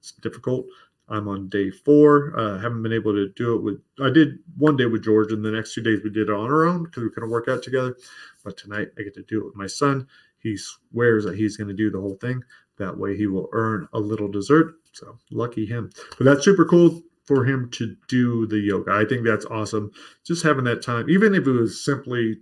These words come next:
to relax and unwind and breathe and meditate a little bit, like, that's amazing. And if you haven't already done so, please like, share, subscribe, all that wonderful stuff. Come on,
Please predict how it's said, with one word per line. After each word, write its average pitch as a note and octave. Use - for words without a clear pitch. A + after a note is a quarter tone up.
to A2
relax A#2+
and G#2
unwind B2
and G2+
breathe C#3
and G#2
meditate C3
a B2+
little B2+
bit, C3
like, G#2+
that's D#3+
amazing. D#3
And G#2+
if -
you A2
haven't C3+
already C3+
done B2
so, -
please -
like, A2+
share, G#2+
subscribe, G#2
all A#2+
that A2+
wonderful A2+
stuff. -
Come F#3
on, A2+